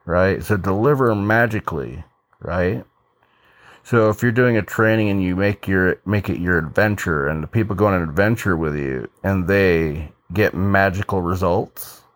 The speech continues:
and what a ma-, what I call a magical result is a result that they didn't expect so soon. So basically, result, a magical result hit, fits kinda two criteria, which is a crazy result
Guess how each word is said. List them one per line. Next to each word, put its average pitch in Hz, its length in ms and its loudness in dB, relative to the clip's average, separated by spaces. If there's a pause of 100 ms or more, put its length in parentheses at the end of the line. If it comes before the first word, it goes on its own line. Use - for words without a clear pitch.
(140)
and 98 220 -6
what 110 180 0
a 110 60 2
ma-, 107 240 0
what 98 100 2
I 113 60 2
call 123 260 0
a - 20 -4
magical 104 540 -2
result 90 640 -2 (500)
is 110 160 2
a 104 60 2
result 107 460 2
that - 120 -12
they 110 80 -2
didn't 107 160 -2
expect - 760 -2 (540)
so 120 280 0
soon. 104 720 -2 (400)
So - 180 -2
basically, 127 500 0
result, 98 520 2
a - 20 -2
magical 120 500 0
result 95 600 0 (380)
hit, 117 240 -2
fits - 260 -6
kinda 104 200 0
two 107 180 -6
criteria, 101 920 0 (360)
which 104 180 -2
is 101 100 -4
a 85 120 -2
crazy 131 680 0
result 143 600 0